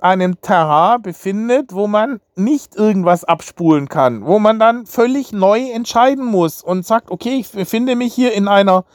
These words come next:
noch nie dagewesenen Situation, die ich bisher noch nie hatte, aber was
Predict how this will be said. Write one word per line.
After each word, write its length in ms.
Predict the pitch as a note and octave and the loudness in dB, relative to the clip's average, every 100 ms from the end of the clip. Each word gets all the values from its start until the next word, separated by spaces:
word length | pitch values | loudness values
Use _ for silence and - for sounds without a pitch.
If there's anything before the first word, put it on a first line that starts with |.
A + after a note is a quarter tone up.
| _ _ _ _ _ | _ _ _ _ _
noch 220 | F3 F3 | -4 0
nie 340 | G#3 B3 C#4+ | 0 2 2
dagewesenen 1040 | C#4 F#3+ G#3+ A3 A3+ A#3 B3 A3 B3+ B3 B3 | 4 4 4 2 -8 -8 -8 -8 -6 -6 -8
Situation, 960 | B3+ A3+ G#3 F3+ - F3+ F#3 A3 C#4+ | -10 -4 2 2 2 2 6 6 2
die 100 | C4 | -4
ich 120 | G#3 - | -12 -12
bisher 300 | G#3+ A3 G3+ | -8 -4 -4
noch 180 | F3 | -4
nie 300 | G3 G#3 G3+ | -8 -6 -4
hatte, 420 | E3+ F3 A3+ D4+ C#4+ | 2 0 2 2 4
aber 240 | G#3 G3 | 4 2
was 280 | F#3+ A3 | 2 -2